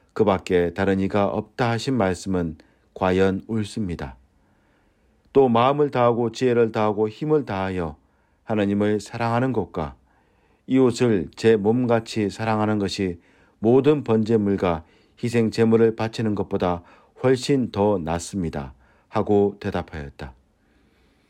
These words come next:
예수께서는 그가 슬기롭게 대답하는 것을 보시고 "너는 하나님 나라에 가까이 와 있다." 하고 말씀하셨다. 그런 일이 있은 뒤에는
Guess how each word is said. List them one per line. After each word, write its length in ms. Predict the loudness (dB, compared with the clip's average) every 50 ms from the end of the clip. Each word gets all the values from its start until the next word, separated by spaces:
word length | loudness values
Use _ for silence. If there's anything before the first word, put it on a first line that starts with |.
| _ _ _ _ _ _ _ 0
예수께서는 600 | 2 2 2 2 2 0 0 2 2 0 0 0
그가 240 | 0 2 2 2 2
슬기롭게 800 | 2 0 -2 2 2 2 2 2 0 0 2 2 2 2 0 -4
대답하는 500 | -6 -6 -4 -4 -6 -6 -6 -4 -4 -2
것을 260 | -4 -4 -2 -2 -2
보시고 540 | -2 -2 -4 -6 -6 -6 -4 -4 -4 -4 -6 _ _ _ _ _ _ _ _ _ _ _ _ _ _ _ _
"너는 300 | 2 2 4 4 2 0
하나님 380 | -2 0 2 4 4 4 4 4
나라에 400 | 4 4 6 6 4 4 2 0
가까이 440 | -4 -8 -8 -4 -2 0 0 2 0
와 300 | 0 0 -2 -2 -2 -4
있다." 460 | -6 -10 -10 -8 -6 -6 -6 -6 -10 _ _ _ _ _
하고 320 | -4 -2 0 2 2 2
말씀하셨다. 880 | 2 0 0 -2 -2 -4 -6 -8 -10 -10 -10 -12 -14 -16 -16 -18 -18 -18 _ _ _ _ _ _ _ _ _ _ _ _ _ _ _ _ _ _ _ _ _ _ 0
그런 280 | 4 4 4 4 2
일이 160 | 0 -2 -2 -2 -2
있은 320 | -4 -4 -2 -2 -2 -2 0
뒤에는 640 | 2 2 4 4 4 2 0 -2 -4 -6 -6 -8